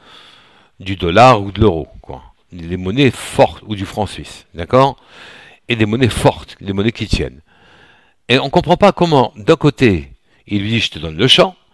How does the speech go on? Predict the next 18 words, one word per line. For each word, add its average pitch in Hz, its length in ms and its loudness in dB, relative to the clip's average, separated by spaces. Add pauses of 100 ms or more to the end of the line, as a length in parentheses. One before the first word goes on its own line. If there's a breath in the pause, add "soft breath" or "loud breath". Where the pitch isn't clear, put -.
(560 soft breath)
de 110 160 0
l'autre 175 260 2
côté, 151 460 2
devant 120 260 4
l'insistance 131 560 0
d'Abraham, 113 540 4
il 131 160 -4
monte 170 280 -4
le 127 120 -4
prix - 200 -10
tout 147 140 -8
de - 80 -14
suite, - 420 -8
sans - 300 0
honte, 185 300 0
alors 139 240 0
que 139 80 -4
normalement, 156 560 0